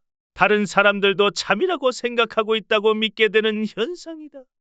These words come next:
다락방에서 자라온 렘넌트들과 성도들은 자기들이 설교의 은혜가 되지 않지만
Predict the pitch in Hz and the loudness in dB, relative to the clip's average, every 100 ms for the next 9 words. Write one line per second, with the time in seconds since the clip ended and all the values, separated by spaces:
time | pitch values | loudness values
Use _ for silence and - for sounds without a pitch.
0 | _ _ _ _ - 208 202 202 196 185 | _ _ _ _ 2 2 2 2 2 2
1 | 202 196 - 196 214 220 208 214 233 269 | 0 2 2 4 2 2 0 0 0 -6
2 | 302 294 254 240 233 - 214 233 220 220 | -6 -6 -4 0 0 -2 -10 -8 -10 -10
3 | 226 233 240 _ _ _ - 185 196 196 | -14 -20 _ _ _ _ -2 0 2 2
4 | 202 202 - 196 208 220 214 208 214 220 | 0 0 0 -2 0 2 2 2 0 0
5 | 226 226 226 220 233 220 214 - - | 0 0 -2 -4 -4 -4 -6 -16 -20